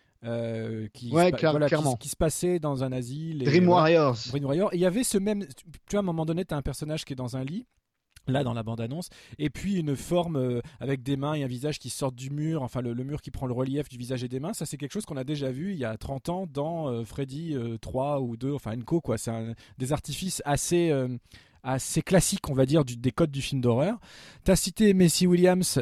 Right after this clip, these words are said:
Speaker 1: euh, il y a aussi, euh, Charlie Eaton. Charlie Eaton, c'est lui qui joue Jonathan Byers dans Stranger Things. Donc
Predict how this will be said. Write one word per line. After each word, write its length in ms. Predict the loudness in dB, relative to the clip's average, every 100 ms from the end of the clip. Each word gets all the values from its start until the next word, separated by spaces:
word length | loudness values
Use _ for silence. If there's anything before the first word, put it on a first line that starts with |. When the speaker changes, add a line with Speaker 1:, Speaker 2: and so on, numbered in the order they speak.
| 4
Speaker 1:
euh, 220 | 6 6
il 60 |
y 80 | 6
a 80 | 6
aussi, 480 | 6 2 -2 2 4
euh, 340 | 4 2 0
Charlie 400 | 0 0 0 0
Eaton. 380 | -2 -2 -2 -4 -8 -18 _
Charlie 280 | -6 -4 -2
Eaton, 200 | -2 -4
c'est 160 | -4 -6
lui 140 | -6
qui 120 | -6
joue 160 | -6 -2
Jonathan 320 | -2 0 -2
Byers 420 | 0 2 2 0
dans 140 | -2 -4
Stranger 320 | -4 -4 -4
Things. 340 | -4 -6 -6
Donc 200 | -6 -8